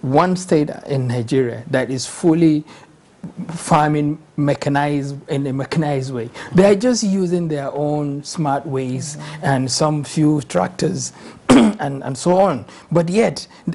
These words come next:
Speaker 1: look at, we still don't complain.
Speaker 2: Mm-hmm.
Speaker 1: So imagine now we said we're going to go fully out. We have the land, abundant land. Do you know how many hectares Nigeria has?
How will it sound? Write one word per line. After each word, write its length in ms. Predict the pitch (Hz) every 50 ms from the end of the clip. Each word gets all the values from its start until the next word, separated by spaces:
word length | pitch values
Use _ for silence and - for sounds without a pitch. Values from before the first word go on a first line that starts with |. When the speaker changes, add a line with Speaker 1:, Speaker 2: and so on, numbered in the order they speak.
| - _
Speaker 1:
look 220 | - 180 190 185 -
at, 220 | 160 127 120 -
we 140 | 180 160 156
still 440 | 143 - - 175 165 165 165 156 151 - _ - -
don't 220 | - 151 151 147 -
complain. 500 | - - 147 139 - 208 220 185 127 110
Speaker 2:
Mm-hmm. 220 | - 175 165 151 -
Speaker 1:
So 140 | - 208
imagine 580 | - 202 185 180 202 233 262 240 269 277 269 247
now 260 | 220 208 208 202 202
we 140 | 196 190 175
said 220 | 170 - - 147 156
we're 200 | 160 180 226 226
going 180 | 202 208 185 170
to 100 | - 147
go 320 | 147 147 147 147 - - -
fully 600 | - - - - 233 240 233 240 226 202 - -
out. 440 | - - 143 135 123 123 - - - _ - - - - -
We 100 | 190 202
have 340 | 196 - - 247 254 220 190
the 80 | 180
land, 400 | 151 143 139 127 120 110 104 - - _ - - - - - - - - - - -
abundant 600 | 170 147 151 175 190 185 165 175 175 165 - -
land. 260 | 147 127 117 120 123
Do 60 | 185
you 60 | 214 233
know 100 | 240 226
how 180 | - - 202
many 160 | 202 202 202
hectares 420 | 185 - 220 185 180 - 196 185 180
Nigeria 400 | 196 196 180 160 165 170 170 170
has? 320 | 151 175 156 160 185 180